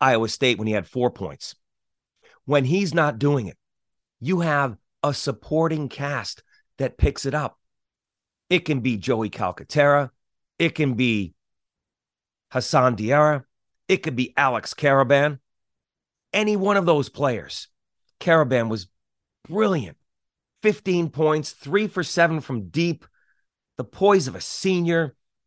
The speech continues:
Donovan Clingan struggled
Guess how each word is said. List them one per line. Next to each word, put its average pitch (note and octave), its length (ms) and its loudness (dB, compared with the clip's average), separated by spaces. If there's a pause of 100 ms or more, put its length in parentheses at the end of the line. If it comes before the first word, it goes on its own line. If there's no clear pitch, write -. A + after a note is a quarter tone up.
(1200)
Donovan F#3+ 460 2
Clingan D#3 600 -2 (1120)
struggled E3 800 -2